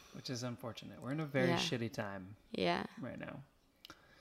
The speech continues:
Speaker 2: Yeah.
Speaker 1: But here we are, talking
Speaker 2: Here
Speaker 1: to
Speaker 2: we
Speaker 1: each
Speaker 2: are.
Speaker 1: other, having conversations.
Speaker 2: Yeah.
Speaker 1: And I think that's, <clears throat> that's also important.
Speaker 2: Yeah.
Speaker 1: Um, yeah, it's just been really <laughs> dark. It's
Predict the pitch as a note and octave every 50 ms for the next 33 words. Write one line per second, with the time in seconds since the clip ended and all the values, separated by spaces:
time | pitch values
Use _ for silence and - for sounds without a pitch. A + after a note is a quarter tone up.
0 | - - - F3+ F3 F3 D#3 F3+ G#3+ A3+ B3 C4 C4 C4+ B3+ A3 A3 A3 G#3 -
1 | - - D#3+ G#3+ G#3 G#3+ G#3+ G#3+ G#3+ A3 G#3+ G#3+ G#3+ A3 G#3+ G3+ E3+ D#3+ D#3+ D3+
2 | D3 D3 C#3+ C#3+ D#3+ E3 D#3+ E3 E3 E3+ D#3 - E3+ D3+ - - - - F#3 F3
3 | F3 - - B2 - C3+ C3 A#2 C3 A#2 - - - - C4+ C#4 B3+ A3+ F#3+ F3
4 | B2+ A#2+ - - A#2+ A2+ - - A#2 A2+ A2 A2+ - - - F3+ F3+ - - -
5 | - - G3+ F#3 F3 E3+ G3 G3+ G3 - F3+ - - - - - - - - -
6 | - - - - - - E3+ D3+ C#3+ C3+ C3 C3 B2+ B2+ B2 B2 B2 B2+ - -
7 | - - _ _ _ _ _ _ _ _ _ _ _ _ _ _ _ _ _ _
8 | - - _ - - - _ _ _ _ _ - - - G3 G#3+ G#3+ E3+ B2+ -
9 | - - - - F3+ F3+ - - - _ _ - D#3+ F3 G3 F#3+ E3+ C3+ C3 C#3
10 | D#3+ F3 F3 - - C#3 B2 - - - A#3 - C#4 C4+ B3+ A#3